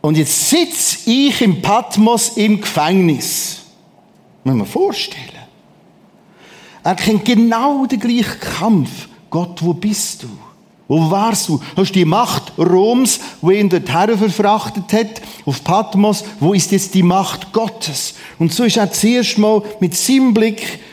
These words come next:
starr auf das fixiert, wo wirklich mühsam ist. Und das ist dann kein Luxusgefängnis gewesen. Hilfe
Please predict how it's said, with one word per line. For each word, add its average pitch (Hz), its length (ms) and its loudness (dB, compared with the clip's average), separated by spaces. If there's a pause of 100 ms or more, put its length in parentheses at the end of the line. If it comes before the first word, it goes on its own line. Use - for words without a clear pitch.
(140)
starr 214 680 0 (220)
auf 143 240 -4
das 220 340 2
fixiert, 208 680 0 (260)
wo 143 220 2
wirklich 226 460 2
mühsam 175 600 2
ist. 127 320 -6 (500)
Und 120 180 -2
das 147 140 0
ist 143 180 -2
dann 113 120 -6
kein 143 180 -6
Luxusgefängnis 120 1040 -4
gewesen. 104 280 -14 (4000)
Hilfe 113 720 -2